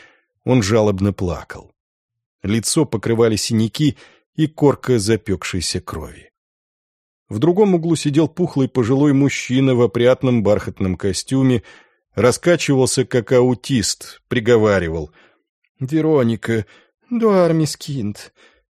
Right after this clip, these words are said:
вас вирт митунс?» Примечание.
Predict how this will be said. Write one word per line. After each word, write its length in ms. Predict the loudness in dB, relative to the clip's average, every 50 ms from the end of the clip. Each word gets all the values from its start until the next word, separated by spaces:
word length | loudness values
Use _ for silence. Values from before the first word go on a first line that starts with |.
| _ _ -4
вас 260 | -4 -2 -2 -2 -4
вирт 220 | -4 -4 -2 -2
митунс?» 640 | -2 -2 -2 -2 -4 -2 -2 -2 -4 -8 -14 -16 _ _ _ _ _ _ _ _ _ _ _ _ _ 0
Примечание. 840 | 2 4 4 4 2 2 2 0 0 0 0 -4 -10 -14 -20 -20